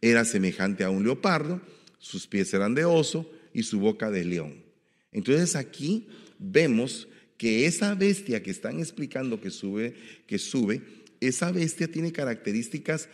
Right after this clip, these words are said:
de los antiguos imperios o de las antiguas bestias que aparecen en Daniel. Y si eso equivalía a Grecia, equivalía a Roma, equivalía a Babilonia, equivalía a Medo-Persia, estamos hablando precisamente de los países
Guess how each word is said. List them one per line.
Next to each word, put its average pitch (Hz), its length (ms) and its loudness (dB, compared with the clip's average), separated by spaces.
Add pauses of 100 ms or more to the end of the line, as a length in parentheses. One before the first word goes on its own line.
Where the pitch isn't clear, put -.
(180)
de 120 200 8
los 113 260 4
antiguos 160 640 0
imperios 120 800 2 (200)
o 110 100 2
de 107 100 6
las 101 220 0
antiguas 127 640 -2
bestias 123 580 -4 (240)
que 117 80 0
aparecen 107 600 0
en 95 160 0
Daniel. 113 640 0 (680)
Y 123 160 2
si 120 280 2
eso 170 180 4
equivalía 151 680 2
a 151 40 0
Grecia, 151 540 2
equivalía 104 580 -2
a - 20 -6
Roma, 120 460 -2 (180)
equivalía 104 560 2
a 120 40 2
Babilonia, 117 720 0 (360)
equivalía 104 600 0
a 117 40 2
Medo-Persia, 131 840 4 (240)
estamos 143 560 -2
hablando 131 400 -2
precisamente 127 760 0
de 123 140 2
los 104 200 2
países 131 840 -2